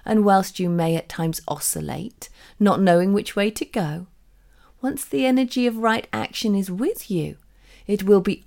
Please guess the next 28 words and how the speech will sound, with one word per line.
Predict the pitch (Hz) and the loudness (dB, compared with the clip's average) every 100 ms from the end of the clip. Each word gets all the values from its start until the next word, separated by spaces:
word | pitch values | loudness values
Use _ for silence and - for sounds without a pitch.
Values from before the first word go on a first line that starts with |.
| - | 0
obvious | 202 190 185 165 151 - - - - | 0 0 -4 -4 -6 -12 -16 -18 -4
which | 180 - 196 | -4 -4 -6
way | 170 180 190 | 2 4 4
your | 208 170 151 | 2 0 -4
natural | 156 180 190 - - 214 - - | -2 -2 -4 -8 -8 -8 -8 -4
energy | 180 180 175 190 180 | 0 -2 -2 -4 -2
must | 165 165 - - | -2 -4 -6 -10
flow. | - 160 156 156 _ _ _ _ _ _ _ _ _ _ _ _ _ | -10 -8 -8 -10 _ _ _ _ _ _ _ _ _ _ _ _ _
The | 254 | -16
power | - 277 294 | -10 -4 -2
you | 302 302 | -2 -4
have | - 285 | -8 -12
within | - 269 277 262 | -8 -2 0 2
you | 262 | 2
is | 240 202 | 2 2
immense, | 196 185 175 160 160 - - - - - - - - | 0 0 0 -2 -4 -8 -16 -16 -16 -20 -20 -20 -2
and | 254 247 | 2 2
you | 262 | 2
will | 269 | -2
discover | 262 269 - - 247 247 247 | -6 -8 -8 2 2 2 -2
that | 233 214 | -2 -4
you | 220 226 | -4 -2
are | 82 240 | -2 -2
far | - - 247 247 254 254 | -6 -4 0 2 2 0
greater | 208 170 170 196 196 196 | -4 -4 -2 -2 -4 -8
than | 196 165 | -6 -4
you | 170 165 | -4 -4
had | 165 | -8